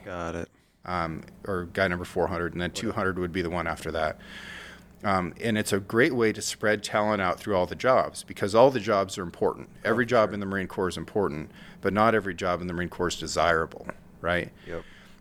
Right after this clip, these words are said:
Speaker 2: So if you had nothing but your, your lower third guys, uh, filling in on those, on those jobs that nobody wanted, they're important jobs, so now they don't get done well,
Speaker 1: It's gonna be
Speaker 2: right?
Speaker 1: miserable, yeah. Supply.
Speaker 2: So it's super smart,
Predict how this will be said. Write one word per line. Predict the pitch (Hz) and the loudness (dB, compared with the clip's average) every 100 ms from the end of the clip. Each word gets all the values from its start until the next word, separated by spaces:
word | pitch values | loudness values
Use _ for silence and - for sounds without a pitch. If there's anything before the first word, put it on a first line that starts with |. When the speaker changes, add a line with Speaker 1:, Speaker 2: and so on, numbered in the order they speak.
| - | -12
Speaker 2:
So | - 101 90 87 | 0 4 4 2
if | 101 - | -2 -2
you | 120 | 0
had | 110 98 92 90 | 4 4 4 0
nothing | 101 104 107 | -4 -4 -4
but | 95 92 90 - - - | 0 2 2 -2 -8 -4
your, | 92 90 87 - - - | 0 2 0 -4 -16 -2
your | 98 | 2
lower | 104 110 92 | 4 4 4
third | - 104 98 | 0 -2 0
guys, | 92 87 87 85 85 - - - - - - - | -2 0 0 -2 -4 -6 -8 -12 -20 -20 -20 -8
uh, | 92 87 80 73 - - - - - - | -2 2 2 0 -4 -10 -18 -20 -20 -16
filling | - - 113 104 95 | -4 4 4 4 2
in | 92 95 95 | 0 0 0
on | - 90 90 | 0 0 0
those, | 87 82 80 - - - - - | -2 -2 -2 -4 -6 -10 -20 -8
on | 101 92 | -2 0
those | 85 | 0
jobs | - 92 92 87 - | 2 4 4 2 -4
that | 87 80 78 - - | -2 -2 -2 -10 -2
nobody | 98 87 85 | -2 0 -2
wanted, | 82 90 101 120 135 - - - - - - - | -2 0 2 0 -2 -14 -20 -20 -20 -20 -20 2
they're | 123 | 2
important | 120 - 95 90 | 2 0 -4 0
jobs, | 104 104 | 2 2
so | - | -2
now | 87 92 | -2 0
they | 90 | 0
don't | 87 80 | -2 -4
get | 82 78 | -4 -6
done | 78 73 - | -8 -8 -12
well, | - - | -14 -12
Speaker 1:
It's | |
gonna | - 113 | -10 -8
be | 98 98 | -8 -6
Speaker 2:
right? | 107 113 | -4 -4
Speaker 1:
miserable, | 101 98 95 101 | -6 -8 -4 -4
yeah. | 101 | -4
Supply. | 98 - - 110 98 101 | -2 -4 -2 -2 0 0
Speaker 2:
So | 123 | 2
it's | 117 - | 2 2
super | 156 151 | 0 0
smart, | - - 104 - - | -4 0 0 0 -8